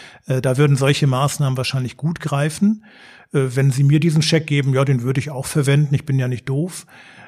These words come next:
Ähm, aber im Prinzip, ich bräuchte ihn nicht. Ähm,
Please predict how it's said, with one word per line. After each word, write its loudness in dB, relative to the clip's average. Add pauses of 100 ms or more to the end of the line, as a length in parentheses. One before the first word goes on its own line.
(120)
Ähm, 4 (160)
aber 2
im -2
Prinzip, -2
ich -10
bräuchte -2
ihn 0
nicht. -6 (480)
Ähm, -2